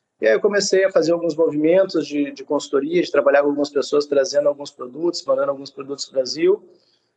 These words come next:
Ahn, e efetivamente, depois de um ano e meio, dois, fazendo esses movimentos, ah, tive uma oportunidade, junto com algumas outras pessoas, de fazer um investimento na área de restaurantes,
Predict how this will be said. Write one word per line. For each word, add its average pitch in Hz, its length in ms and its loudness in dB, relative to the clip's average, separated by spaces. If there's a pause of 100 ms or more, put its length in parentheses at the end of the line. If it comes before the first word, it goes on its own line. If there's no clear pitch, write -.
(320)
Ahn, 139 920 2 (580)
e 160 260 -8
efetivamente, 170 720 2
depois 160 320 2
de 151 80 -2
um 151 140 2
ano 151 80 0
e 147 80 2
meio, 156 320 4
dois, 156 480 2
fazendo 147 320 0
esses 147 220 -6
movimentos, 180 1160 -2
ah, 151 300 0
tive 165 180 -4
uma 170 120 0
oportunidade, 160 640 2
junto 147 240 -6
com - 80 -4
algumas 147 320 -2
outras 156 240 0
pessoas, 160 400 -2
de - 80 -16
fazer 170 240 2
um 165 80 -4
investimento 151 580 -6
na 147 80 4
área 147 160 2
de 147 80 -18
restaurantes, 160 1000 -2